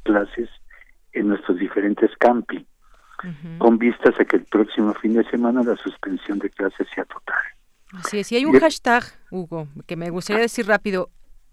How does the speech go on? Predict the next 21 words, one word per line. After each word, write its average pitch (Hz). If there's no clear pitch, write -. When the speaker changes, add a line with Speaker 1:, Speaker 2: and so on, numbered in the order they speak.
Speaker 2:
es -
el 190
gato 320
unamos 220
acciones 196
contra 165
la 170
covid 170
diecinueve. 156
Speaker 1:
Eh, 104
así 95
es, 90
efectivamente. 95
Y 139
hay 156
un 156
dato 143
importante 123
para 98
quien 95
no 95